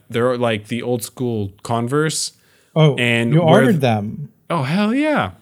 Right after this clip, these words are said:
Speaker 2: Oh, I didn't know you actually ordered them. Oh, nice.
Speaker 1: Where the star would normally be, there's, like, the Rebel Alliance symbol. Um, so they're very plain, which I like. Um, but they also have a ton of other, uh, shoes available. Like, you can get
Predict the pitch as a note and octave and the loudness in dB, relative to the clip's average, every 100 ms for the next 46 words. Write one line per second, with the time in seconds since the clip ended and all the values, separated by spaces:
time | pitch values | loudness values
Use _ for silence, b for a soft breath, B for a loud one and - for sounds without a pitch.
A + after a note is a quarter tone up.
0 | - D#3+ D#3+ F#3+ G3 F#3 F3 F3 E3 D#3 | 0 4 6 6 6 4 4 2 0 -4
1 | F3 G#3 A#2 G2+ E3+ A2 G#2+ D3+ G2+ - | -4 -4 -4 -4 -4 -2 -4 -4 -6 -12
2 | - - _ - B2+ C3+ C#3+ A#2 - - | -16 -20 _ -8 0 2 2 0 -2 0
3 | B2+ C3+ C#3 A#2 A2+ A2+ A2+ C#3 D3 C3 | 2 4 4 0 -4 -4 -2 0 0 0
4 | A2 A#2 A2 A2 A2 A2 A2 A2 G#2+ G2+ | -2 -2 -2 -2 -4 -6 -4 -2 -2 -2
5 | G#2+ G#2 G#2 G#2+ G#2+ G2+ G#2+ A#2 A2+ G2+ | -2 -4 -4 -6 -4 -2 -2 -2 -2 -4
6 | G2+ G2+ - - G#2 F#2+ F2 D#2+ D#2+ _ | -4 -8 -8 -8 -8 -10 -12 -14 -16 _
7 | _ _ _ - A#2 G2+ G2+ C3 D#3 F3 | _ _ _ -8 -4 -4 -2 0 2 4
8 | G3 F3+ - D3 D#3 F3+ F#3 - - B2+ | 2 0 -2 0 0 0 -2 -8 -8 -6
9 | A#2 A#2 A2+ A2+ A2+ D3 - - - - | -4 -2 -2 -2 -2 -2 -6 -20 -16 -6
10 | A#2+ A#2 A2+ A#2 C3 C#3+ C#3+ D3 F3 D3 | -2 -2 -4 -4 -4 0 0 0 0 -2
11 | A2 G#2 E3+ F#3 D3+ C3 B2+ A2 A2 - | -4 -6 -2 0 0 0 -2 -4 -8 -14
12 | _ A2 G#2 F#2+ - A#2+ G#2+ G2+ G2+ G2 | _ -6 -4 -4 -6 -6 -6 -4 -4 -4
13 | G2 G2+ G#2 B2 B2+ A2+ G2+ | -6 -6 -6 -6 -4 -4 -4